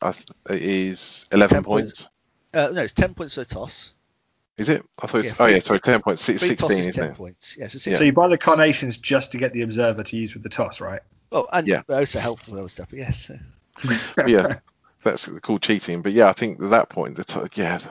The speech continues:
Speaker 1: I'm, I'm really excited to use the toss 'cause I do think it's gonna make a mess of, uh, Luke's, uh, British infantry.
Speaker 3: And your Passage.
Speaker 1: Uh, it doesn't matter for the Passage. Passage don't care.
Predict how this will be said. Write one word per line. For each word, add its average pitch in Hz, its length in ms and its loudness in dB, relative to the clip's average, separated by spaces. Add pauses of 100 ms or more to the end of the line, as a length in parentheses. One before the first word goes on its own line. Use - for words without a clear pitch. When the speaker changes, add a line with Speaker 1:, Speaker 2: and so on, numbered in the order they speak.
(280)
Speaker 1:
I'm, 113 240 0
I'm 117 180 2
really 110 160 6
excited 82 280 2
to - 80 -12
use 87 80 -12
the - 100 -20
toss 90 200 -6
'cause 95 120 -6
I 92 120 2
do 98 80 2
think 95 240 -4
it's 71 120 -8
gonna 92 200 0
make 90 280 -2
a 92 40 0
mess 90 460 -2
of, 85 260 -6 (380)
uh, 85 220 4
Luke's, 90 380 2 (140)
uh, 82 460 2 (100)
British 78 220 -2
infantry. - 480 -12 (460)
Speaker 3:
And 127 160 -4
your 110 100 -2
Passage. 107 480 0 (1400)
Speaker 1:
Uh, 139 180 4
it 151 80 -4
doesn't 151 200 4
matter 131 140 4
for - 100 -8
the 82 60 -4
Passage. 82 320 0
Passage - 300 2
don't 73 160 -2
care. 87 260 2